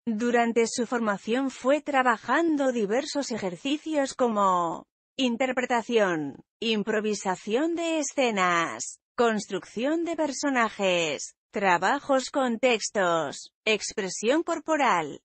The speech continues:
desinhibición y conciencia corporal, construcción de personajes, expresión oral, respiración, proyección, vocalización.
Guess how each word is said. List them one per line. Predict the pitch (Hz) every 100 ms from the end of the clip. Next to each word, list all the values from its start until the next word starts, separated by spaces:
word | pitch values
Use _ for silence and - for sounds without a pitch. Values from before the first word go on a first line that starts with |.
| -
desinhibición | 202 214 196 247 214 202 165 - 196 254 302
y | 285
conciencia | - 214 185 214 269 349 - 330
corporal, | 320 330 311 311 277 185 156 147 - -
construcción | 240 220 202 202 175 - 233 311 339
de | 339
personajes, | 320 269 - 269 233 - 196 180 165 143 - - _
expresión | 220 202 - 208 180 - 233 285
oral, | 254 233 196 175 139 123 - -
respiración, | 240 254 247 277 233 214 214 202 170 147 - - _
proyección, | - 262 247 233 - 247 208 170 147 - - _
vocalización. | - 175 220 254 240 214 214 208 226 202 170 156